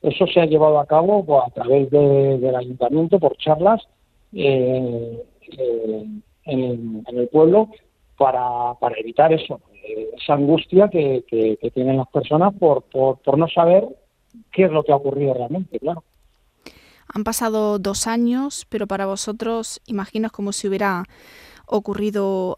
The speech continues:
Speaker 2: ayer. Habéis, eh, tenido el apoyo de, de vecinos, eh, de amigos del pueblo, donde en numerosas ocasiones se han concentrado frente al ayuntamiento, pues, para poner de manifiesto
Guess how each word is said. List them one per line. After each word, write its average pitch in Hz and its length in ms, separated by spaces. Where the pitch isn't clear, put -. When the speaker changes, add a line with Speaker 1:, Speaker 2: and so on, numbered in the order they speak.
Speaker 2:
ayer. 226 500
Habéis, 214 400
eh, 214 140
tenido 214 320
el 208 60
apoyo 202 380
de, 190 440
de 196 220
vecinos, 240 800
eh, 202 220
de 190 100
amigos 214 400
del 202 140
pueblo, 226 580
donde 196 640
en 202 120
numerosas 202 520
ocasiones 226 580
se 214 80
han 208 80
concentrado 202 720
frente 220 300
al 208 80
ayuntamiento, 208 680
pues, 190 320
para 185 260
poner 220 320
de 226 80
manifiesto 202 800